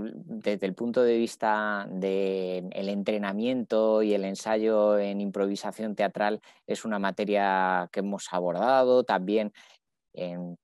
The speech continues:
cursos de, de escritura, eh, esto que comentas del viaje del héroe, las funciones de prop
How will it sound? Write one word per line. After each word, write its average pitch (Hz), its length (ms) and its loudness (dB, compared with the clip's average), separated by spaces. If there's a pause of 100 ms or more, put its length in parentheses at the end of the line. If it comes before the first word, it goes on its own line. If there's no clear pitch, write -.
cursos 101 340 -6
de, 95 360 -2
de 98 100 0
escritura, 117 800 0 (300)
eh, 104 260 -2
esto 104 260 -8
que 95 120 -8
comentas 92 500 -4
del 90 120 -2
viaje 101 300 -2
del 104 200 2
héroe, 110 480 2
las 104 200 -2
funciones 107 520 -8
de 104 140 0
prop 117 420 2